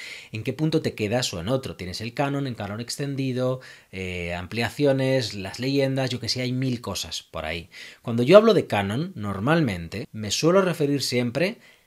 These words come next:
a las nueve películas, que por desgracia sí, las tres últimas también están incluidas en el canon, aunque se mean en el canon ellas mismas, pero bueno,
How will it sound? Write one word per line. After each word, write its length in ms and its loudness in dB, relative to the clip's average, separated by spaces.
a 80 0
las 240 0
nueve 340 8
películas, 640 -4
que 160 -12
por 160 -8
desgracia 480 -4
sí, 160 0
las 220 -4
tres 220 -4
últimas 360 -6
también 300 -6
están 240 -6
incluidas 420 -6
en 80 -4
el 100 -6
canon, 400 -2
aunque 340 -2
se 180 4
mean 300 2
en 120 6
el 220 0
canon 360 6
ellas 360 -2
mismas, 400 0
pero 160 -2
bueno, 240 6